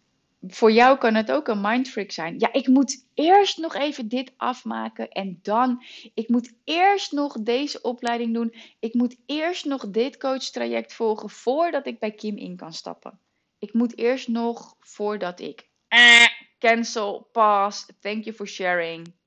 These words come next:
abundance." Want daarin is de vraag: wat wil je? Wil je eerst iets afmaken of wil je zo snel mogelijk resultaat? Ik heb persoonlijk gekozen voor meer resultaat in een kortere periode.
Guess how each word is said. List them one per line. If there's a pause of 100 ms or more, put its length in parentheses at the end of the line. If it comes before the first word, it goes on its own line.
(120)
abundance." (460)
Want
daarin
is
de
vraag: (260)
wat
wil
je? (240)
Wil
je
eerst
iets
afmaken
of
wil
je
zo
snel
mogelijk
resultaat? (120)
Ik
heb
persoonlijk
gekozen
voor
meer
resultaat (840)
in
een
kortere
periode.